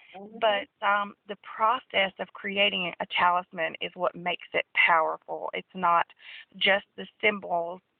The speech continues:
Speaker 2: on a piece of metal. And, um, a lot of times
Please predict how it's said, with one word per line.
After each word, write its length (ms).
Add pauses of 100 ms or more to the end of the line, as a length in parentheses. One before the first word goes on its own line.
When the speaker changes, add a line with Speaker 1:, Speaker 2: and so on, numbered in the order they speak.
(420)
Speaker 2:
on 220
a 60
piece 280 (140)
of 180
metal. 460 (100)
And, 380
um, 320
a 80
lot 160
of 120
times 320